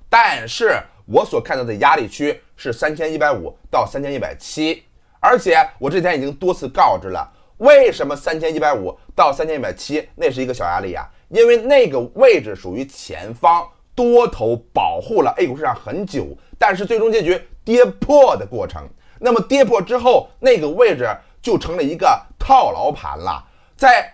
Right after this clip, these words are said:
闯关套牢盘的时刻，有可能会有一些大的震荡，但是这里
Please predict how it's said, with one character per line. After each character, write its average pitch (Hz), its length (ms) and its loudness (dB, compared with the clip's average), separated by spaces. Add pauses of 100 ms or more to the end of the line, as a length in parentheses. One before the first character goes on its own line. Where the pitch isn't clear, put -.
闯 139 320 -2
关 214 260 -2
套 233 300 2
牢 170 140 4
盘 131 160 -6
的 151 100 -6
时 - 220 -12
刻， 151 240 -2 (140)
有 156 160 0
可 131 180 -4
能 120 200 -6 (140)
会 165 120 -2
有 117 60 0
一 110 80 -4
些 143 160 -2
大 190 300 0
的 117 80 -8
震 113 260 -6
荡， 98 240 -2 (140)
但 220 140 -8
是 208 100 -4
这 240 300 4
里 101 260 -8